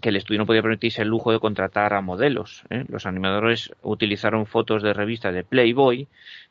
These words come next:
en busca de inspiración para el personaje de la princesa Daphne. O sea, que esto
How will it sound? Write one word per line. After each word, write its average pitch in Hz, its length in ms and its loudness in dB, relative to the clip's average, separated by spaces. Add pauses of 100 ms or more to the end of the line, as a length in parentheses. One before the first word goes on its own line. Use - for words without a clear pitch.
en 101 140 -6
busca 110 280 -4
de 107 80 -6
inspiración 104 560 -6
para 110 140 2
el 110 60 -4
personaje 98 500 -6
de 104 60 -8
la 98 80 -8
princesa 92 380 -18
Daphne. 110 460 -10
O - 60 -20
sea, 82 160 -16
que 85 60 -18
esto 98 280 -10